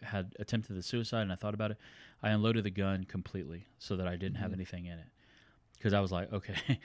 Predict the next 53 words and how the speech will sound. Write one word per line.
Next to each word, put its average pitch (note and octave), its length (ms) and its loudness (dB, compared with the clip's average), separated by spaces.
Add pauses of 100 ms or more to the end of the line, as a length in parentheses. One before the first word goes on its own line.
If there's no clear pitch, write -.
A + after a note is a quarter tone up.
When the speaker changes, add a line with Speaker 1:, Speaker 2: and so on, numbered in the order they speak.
Speaker 1:
<laughs> - 200 -18
this A2+ 160 6
is G#2 80 -4
the G2+ 380 6
little C3+ 220 8
too - 140 2
close A2+ 220 2
for G#2 100 -6
comfort, F#2 400 -4
blah, F2 100 -6
blah, D#2+ 120 -8
blah, D2 120 -18 (800)
blah." G#2+ 80 4
Um, F#2 260 2 (200)
so G#2+ 140 4
I F#2+ 100 6 (220)
made A2+ 240 4
sure A2+ 140 4
that G2+ 180 6
was F#2 120 0
in F#2+ 60 0
the F2+ 60 -2
car, C3+ 280 2
I A#2 40 4
made F#2+ 140 0
sure F#2+ 140 0
I - 40 2
had F2+ 80 0
everything F2+ 360 -4
ready, A2 300 2 (560)
and A2+ 160 6
I G#2 80 8
knew B2 180 8
that G#2+ 240 4 (480)
I A2 80 6
was G2+ 140 2
never G#2 180 2
coming F2+ 280 -2
back. D#2 360 -8 (520)
That's, F#2+ 260 0
was F#2+ 180 -2
my F2+ 120 -2
mindset. E2+ 440 -8 (400)
"I'm G2 100 -2
never F#2+ 200 2
gonna F2+ 140 0
be F2 80 -6
coming F2 220 -6
back D2+ 260 -6
here." - 160 -14 (600)
And G2 220 4
so F2+ 380 2 (1000)
I, G#2 120 4